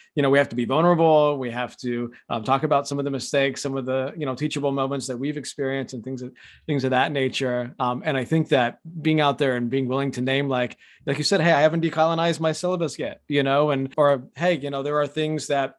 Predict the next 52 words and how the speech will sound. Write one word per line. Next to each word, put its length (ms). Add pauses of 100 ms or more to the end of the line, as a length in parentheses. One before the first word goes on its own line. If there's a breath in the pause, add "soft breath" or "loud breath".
when 160
I 60
did 140
this 180
research 320
project, 440
you 80
know, 80
I, 140 (260 loud breath)
I 80
wish 220
that 80
my 100
population 500
had 220
been 200
more 180
diverse, 460
and 100
I'm 80
willing 260
to 140
own 200
that." 240 (120)
Or, 360 (220 loud breath)
"Hey, 180
you 120
know, 120
I 60
know 280 (140)
today 220
we're 140
gonna 160
talk 240
about 380
something 340
that 260 (220 soft breath)
is 120
going 240
to, 480
uh, 160
cross 440 (320 soft breath)
racial, 420
cultural 400
boundaries, 680
but 320
if 120
we 60
don't 120
have 140
this 120
conversation, 720